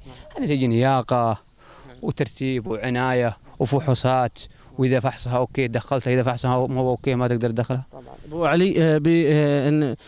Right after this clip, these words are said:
Speaker 2: ما دام ال-، الخليط هذا اللي موجود في عزبتك من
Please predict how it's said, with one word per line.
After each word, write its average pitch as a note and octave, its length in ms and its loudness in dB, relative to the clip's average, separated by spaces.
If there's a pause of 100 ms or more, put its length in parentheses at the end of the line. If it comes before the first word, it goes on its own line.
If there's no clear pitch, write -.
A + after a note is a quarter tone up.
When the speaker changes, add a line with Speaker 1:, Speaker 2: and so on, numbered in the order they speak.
(140)
Speaker 2:
ما D3+ 100 2
دام E3 240 2
ال-، D3 140 2
الخليط E3+ 480 2
هذا C#3+ 160 0
اللي C3+ 160 2
موجود C3+ 320 0
في B2+ 160 -2
عزبتك C3+ 460 -2
من C#3 160 2